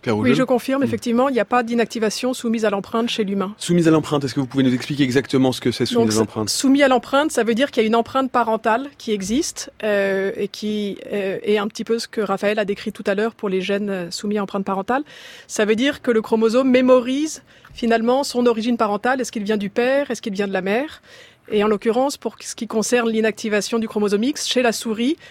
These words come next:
Speaker 2: dans les étapes précoces, donc, euh, ce dont je vous parlais tout à l'heure du développement préimplantatoire, c'est toujours le chromosome X paternel qui est inactivé. Cette inactivation préférentielle du chromosome X paternel, elle est gardée dans tous les tissus, euh, extra-embryonnaires, donc le placenta,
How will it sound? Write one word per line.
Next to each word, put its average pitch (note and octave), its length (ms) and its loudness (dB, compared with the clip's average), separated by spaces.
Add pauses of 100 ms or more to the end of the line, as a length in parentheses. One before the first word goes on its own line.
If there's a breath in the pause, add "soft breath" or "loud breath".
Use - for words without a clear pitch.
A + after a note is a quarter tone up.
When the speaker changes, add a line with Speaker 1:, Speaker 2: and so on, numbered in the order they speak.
(160 loud breath)
Speaker 2:
dans A3 140 2
les A3+ 180 2
étapes A#3 240 0
précoces, - 720 -4
donc, G#3+ 340 -6
euh, F#3+ 100 -2
ce - 260 -8
dont G#3 100 -6
je G3 60 -12
vous A3 100 -4
parlais G#3 240 -2
tout - 160 -16
à G#3 80 0
l'heure A3 180 0
du G#3+ 120 -6
développement G3 340 0
préimplantatoire, G#3+ 840 -4 (600)
c'est C4 120 -2
toujours B3+ 220 2
le A#3 80 4
chromosome A3+ 440 2
X - 280 -4 (100)
paternel A#3+ 580 0 (120)
qui - 120 -8
est A3 60 0
inactivé. G#3 500 -2 (920 loud breath)
Cette A3 240 -2
inactivation B3+ 720 2 (100)
préférentielle B3+ 680 0
du A#3+ 100 -4
chromosome A3+ 300 0
X A3 100 -6
paternel, A#3+ 580 2
elle G#3+ 140 2
est A3 80 0
gardée A#3+ 340 0
dans A#3 140 0
tous D4+ 200 -2
les D4+ 120 2
tissus, C#4 560 -2
euh, G#3 320 2
extra-embryonnaires, A3+ 840 2
donc G#3 160 -4
le G3+ 80 0
placenta, G3+ 540 -2